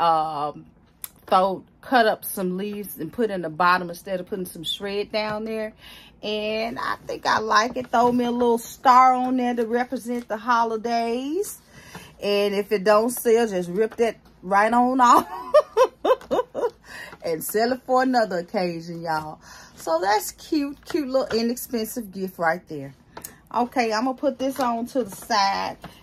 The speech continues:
and I'm gonna come with my next, uh, box. Okay, so we got this container right here that I'm gonna use from Temu.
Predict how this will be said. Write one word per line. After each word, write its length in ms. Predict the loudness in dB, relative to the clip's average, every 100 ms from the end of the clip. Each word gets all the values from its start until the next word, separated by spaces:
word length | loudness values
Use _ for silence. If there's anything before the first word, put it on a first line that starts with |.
| -12
and 160 | -6
I'm 100 | -4
gonna 120 | -6 0
come 220 | 2 2
with 140 | 0
my 180 | 2 2
next, 520 | 2 2 0 -4 -4 4
uh, 320 | 6 8 4
box. 720 | 6 6 6 4 -4 -20 -20 -20 -20 _ _ _ _ _ _ _ _ _ _ _ _ _ _ _ _ _ -20 -14
Okay, 460 | -14 -10 -8 -6 -8
so 380 | -6 -4 -2
we 160 | -4 -4
got 320 | 0 0 0
this 160 | -10 -8
container 580 | -8 -8 -4 -4 -4 -6
right 300 | -4 -4 -4
here 240 | -8 -8
that 180 | -8 -6
I'm 180 | -8 -6
gonna 280 | -8 -8
use 540 | -10 -10 -10 -10 -12 -14
from 340 | -8 -6 -6
Temu. 800 | -12 -8 -8 -6 -6 -6 -6 -10